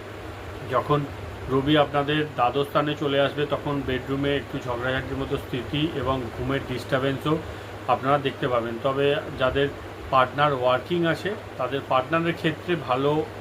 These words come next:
গ্রোথ, চাকরি ব্যবসা উভয় ক্ষেত্রেই ভালো গ্রোথ, বা আপনার পার্টনার কোনোভাবে সম্মান পেতে পারেন,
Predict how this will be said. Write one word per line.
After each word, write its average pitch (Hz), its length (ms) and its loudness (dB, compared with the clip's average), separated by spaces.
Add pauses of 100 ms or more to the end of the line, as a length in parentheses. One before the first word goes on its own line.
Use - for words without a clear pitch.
(140)
গ্রোথ, 147 220 4 (480)
চাকরি 135 380 2
ব্যবসা 135 420 2
উভয় 135 280 2
ক্ষেত্রেই 139 440 -2 (100)
ভালো 127 220 -2 (120)
গ্রোথ, 139 220 0 (600)
বা 135 160 8
আপনার 139 260 2 (160)
পার্টনার 143 440 4 (100)
কোনোভাবে 135 500 0 (180)
সম্মান 147 520 4
পেতে 151 200 -4
পারেন, 143 280 0